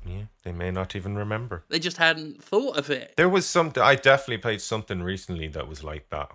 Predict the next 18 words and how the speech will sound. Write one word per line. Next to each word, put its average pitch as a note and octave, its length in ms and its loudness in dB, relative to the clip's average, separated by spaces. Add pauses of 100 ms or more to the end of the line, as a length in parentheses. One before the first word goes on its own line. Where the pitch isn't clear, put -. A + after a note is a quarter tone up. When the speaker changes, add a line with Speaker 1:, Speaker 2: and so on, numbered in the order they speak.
Speaker 1:
where D2 340 -12 (760)
you'd E2 200 -10
nudge F2+ 340 -2
it E2 140 -6
and D#2+ 120 -6
he E2 80 -6
would D#2+ 140 -10
just - 220 -10
sprint - 440 -4
<laughs> - 80 -8
off - 280 2
on F#2+ 160 -2
you. G#2+ 80 -4 (100)
I A#2 60 0
can't - 240 -2
remember A2+ 260 -6
what, F2+ 380 -6
though. D#2 140 -14